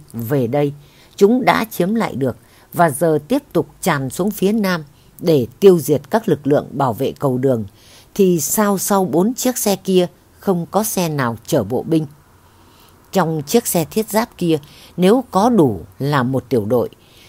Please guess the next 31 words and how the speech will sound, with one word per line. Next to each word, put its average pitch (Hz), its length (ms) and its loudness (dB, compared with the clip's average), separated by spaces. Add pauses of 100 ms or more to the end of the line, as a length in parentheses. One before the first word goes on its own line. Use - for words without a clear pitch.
(120)
khi 214 280 2
chúng 214 300 0
ra 185 180 0
ngoài 143 260 -2
tham 151 220 -4
chiến 165 320 -2 (320)
thì 151 300 2
cũng 254 300 -2
chỉ 131 240 2
là 131 180 0
một 123 240 -4
lực 131 200 -4
lượng 135 260 0
không 180 240 -2
đáng 170 300 0
kể 113 240 4 (360)
so 170 260 0
với 156 420 0
quân 170 180 2
số - 180 -2
cần 127 300 0
thiết 226 200 2 (380)
cho 180 160 0
mục 139 260 -4
đích 202 180 0 (160)
đánh 170 320 -2
chiếm 175 280 0
lại 202 220 -4
đoạn 123 220 -6
đường 117 280 -4
này. 113 220 -6